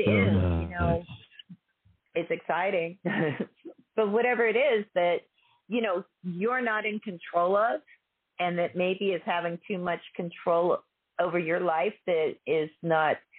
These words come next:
Speaker 2: having positive consequences,
Speaker 1: Mm.
Speaker 2: um, yeah, today might be a good time to kind of take an honest look at that. So, did you draw a card of the day, Jack?
Speaker 1: Yeah.
Speaker 2: And what are the numbers today? What are the numbers like?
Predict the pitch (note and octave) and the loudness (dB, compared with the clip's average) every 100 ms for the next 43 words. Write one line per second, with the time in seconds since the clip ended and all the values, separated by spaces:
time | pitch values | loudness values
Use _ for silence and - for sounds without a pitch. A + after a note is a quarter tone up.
0 | - - F3 D#3+ D#3+ - D#3 B3 E3 D#3+ | -12 -2 0 0 -2 -2 0 0 -2 -6
1 | - A3 A3 G#3+ G#3 E3+ E3 - D3 D3+ | -2 0 0 -4 -6 -6 -4 0 2 2
2 | - _ G2+ A2+ - D#3 D3+ C#3+ E3 _ | -6 _ -16 -6 0 4 4 2 -2 _
3 | _ _ _ _ A#3+ C4 E4 G#3 G3+ G3 | _ _ _ _ 0 0 2 0 0 0
4 | G3+ A3+ A3+ G#3+ G#3 F#3+ G3 G3 A3 _ | 0 2 0 0 0 -2 -2 -4 -6 _
5 | _ _ _ - G#3 G#3+ A3 A3+ A3 F#3+ | _ _ _ -6 -4 -2 -4 -4 -4 -4
6 | F3+ F#3+ F3+ E3 D#3 F3 F3 D#3+ E3+ E3 | -4 -4 -2 -2 -2 -4 -4 -4 -4 -2
7 | - C2 - _ _ _ _ _ _ - | -2 -2 -4 _ _ _ _ _ _ 0
8 | D3+ C#3 E3 - - - A3+ G3 A#3+ A#3+ | 2 2 -4 -14 -12 -2 0 2 2 2
9 | A3+ A3+ - G#3+ G#3+ G3+ A3 G#3+ G#3+ G#3+ | 0 0 -2 0 0 0 0 0 0 0
10 | G3+ B2+ B2+ A#2+ D#3 G3+ A2 D#2+ _ F3 | -2 -4 -4 -2 0 0 -2 -8 _ -14
11 | E3+ E3+ F3+ E3+ F#3+ B3 G#3 F3+ D#3+ F#3+ | -12 -14 -12 -2 2 2 2 2 0 2
12 | G3 F3 - _ _ F#3+ D3 B2 - - | 2 0 -2 _ _ -2 2 2 -2 -6
13 | D#3+ G3 - - - E2 D3 D#3+ - - | -2 -2 0 -2 -2 -2 -4 -2 -4 -8
14 | - - E2 D#2+ D2 | -10 -10 -6 -4 -4